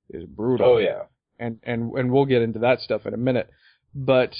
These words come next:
Speaker 1: I mean, I guess especially considering that, well, let's see, that game was released in two thousand nine, so we were all still pretty shaken up, I guess, over the events of September eleventh,
Speaker 2: Mm-hmm.
Speaker 1: when, I mean, it was closely tied to something that happened,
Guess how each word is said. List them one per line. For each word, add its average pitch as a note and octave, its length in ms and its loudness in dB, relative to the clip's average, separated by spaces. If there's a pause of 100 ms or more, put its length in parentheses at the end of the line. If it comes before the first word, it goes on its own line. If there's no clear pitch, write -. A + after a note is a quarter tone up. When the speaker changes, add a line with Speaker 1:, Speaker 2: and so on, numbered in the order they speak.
(160)
Speaker 1:
I - 60 -4
mean, C#3+ 160 2
I D3 100 2
guess F3 460 2
especially F#3 560 -2
considering D#3+ 640 -4
that, C#3+ 240 0 (140)
well, D#3 200 -6
let's D3 220 -10
see, D3 120 -6
that E3 180 -4
game F3+ 140 -2
was D#3 120 -2
released D3 320 -2
in C3 180 -2
two D3+ 120 -6
thousand B2+ 440 2
nine, A#2 520 -2 (400)
so B2+ 460 4
we C#3+ 220 0
were D3+ 200 6
all C#3+ 160 6
still A#2+ 720 -2 (260)
pretty A#2+ 480 -6
shaken C3 420 -2
up, B2+ 240 0
I A2+ 120 -2
guess, A2+ 280 -2
over A#2 180 -4
the A2+ 120 -4
events A#2 340 -2
of A2+ 100 -12
September A2 440 -4
eleventh, A#2+ 420 0 (100)
Speaker 2:
Mm-hmm. A2 200 -6
Speaker 1:
when, A2+ 320 -6 (420)
I A#2+ 60 -8
mean, A2+ 180 -6
it A#2 40 -4
was A#2 200 -6
closely A#2+ 380 -2
tied B2 400 0
to A#2 320 -8
something A2 380 -8
that A2+ 100 -2
happened, A2 480 -4